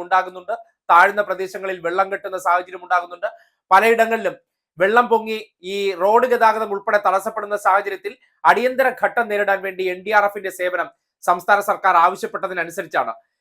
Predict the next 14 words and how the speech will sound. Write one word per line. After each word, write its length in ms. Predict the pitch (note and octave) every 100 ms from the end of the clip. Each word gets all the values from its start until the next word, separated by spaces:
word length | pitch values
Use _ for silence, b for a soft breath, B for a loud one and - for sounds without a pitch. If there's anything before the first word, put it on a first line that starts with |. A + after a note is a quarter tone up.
| _
സേനാംഗങ്ങളെ 680 | - F3+ G3+ G3 F#3+ F#3 E3+ - -
കേരളത്തിലേക്ക് 560 | F3 F#3+ F#3+ F#3 D#3 D3
നിയോഗിക്കുന്നത്. 560 | D3+ D#3+ C3+ C3+ A#2 G#2+ _ _ D#3+
ഇനിയിപ്പോ 320 | G3 G3 G3 F#3 b b b -
സംസ്ഥാനത്തെ 520 | G3 - A3+ G#3+ A3 F#3
ദുരന്ത 280 | G3+ G#3+ G#3 G#3
നിവാരണ 300 | G#3 G#3 G3+ G3+
അതോറിറ്റിയോടൊപ്പം 720 | G#3 G#3 A3 G#3 F3+ - A3 - _ - F#3
എൻ 80 | G#3
ഡി 60 | A3+
ആർ 80 | A3 G#3+
എഫ് 80 | G#3+
സംഘവും 320 | F#3+ G3+ - _
കേരളത്തിലെ 440 | F#3+ G#3 G#3+ G#3